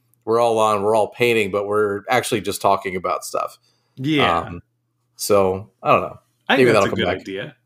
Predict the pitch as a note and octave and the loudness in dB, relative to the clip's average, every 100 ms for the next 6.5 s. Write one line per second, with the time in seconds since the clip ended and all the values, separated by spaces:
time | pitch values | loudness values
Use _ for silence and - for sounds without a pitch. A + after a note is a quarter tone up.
0 | _ _ _ _ D#3 D3+ C#3+ - _ _ | _ _ _ _ 2 4 0 -12 _ _
1 | _ _ _ _ _ _ _ _ - A#2 | _ _ _ _ _ _ _ _ 2 4
2 | A2+ A2+ - C3 D3 - - A3 - - | 6 2 0 0 2 0 -4 -12 -12 -2
3 | D#3 C#3+ C3+ B2+ A2+ A2+ G2 A2+ A#2 A#2 | 2 2 4 4 4 2 0 0 2 2
4 | A2+ A2 A2 G#2+ G#2 - A2 G#2 G#2 G2+ | 2 2 2 2 0 -4 -2 0 2 4
5 | G2 G2 - _ _ _ _ B2 - A#2 | 2 -2 -12 _ _ _ _ -4 0 2
6 | G#3 G#3+ G#2 E3 E3+ | 4 4 4 2 0